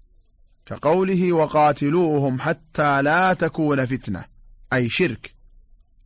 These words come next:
بدليل قوله: "ويكون الدين لله"، وقوله في الأنفال:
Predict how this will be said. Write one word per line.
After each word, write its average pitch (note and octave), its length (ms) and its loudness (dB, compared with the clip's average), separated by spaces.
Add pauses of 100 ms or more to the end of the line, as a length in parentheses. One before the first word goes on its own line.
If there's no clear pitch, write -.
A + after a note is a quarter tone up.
(560)
بدليل A#2 520 -2
قوله: F#3+ 440 0 (560)
"ويكون D3 580 -2
الدين C3 560 0
لله"، A#2 540 0 (1900)
وقوله B2+ 480 2
في A#2 80 -2
الأنفال: A#2+ 680 0